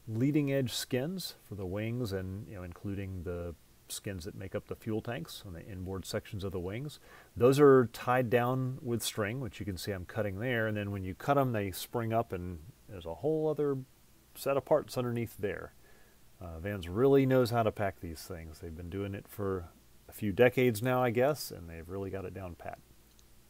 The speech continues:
So once we get those leading edge skins out of the crate, there's still several layers of flat skins taped to a piece of cardboard in the bottom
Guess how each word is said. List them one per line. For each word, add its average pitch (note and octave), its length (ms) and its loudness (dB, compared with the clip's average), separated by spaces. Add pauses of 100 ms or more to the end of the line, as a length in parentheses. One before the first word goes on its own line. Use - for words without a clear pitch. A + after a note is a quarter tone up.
(1800)
So - 160 2
once A3 240 2
we G3+ 80 0
get E3 220 2
those A#2+ 220 6
leading A#2+ 300 4
edge G#2 220 -2
skins F2+ 340 -6
out F#2 140 0
of E2+ 80 -4
the F2 60 -8
crate, F#2 360 -6
there's F2 200 -6
still C#3 260 4
several A#2+ 460 4
layers G2 480 2
of F2+ 320 -8
flat G2 380 -4
skins E2+ 480 -8
taped - 380 -8
to F2+ 220 -6
a E2+ 40 -8
piece - 260 -10
of - 80 -16
cardboard E2+ 520 -6
in D#2+ 100 -12
the D#2+ 60 -12
bottom D#2+ 500 -6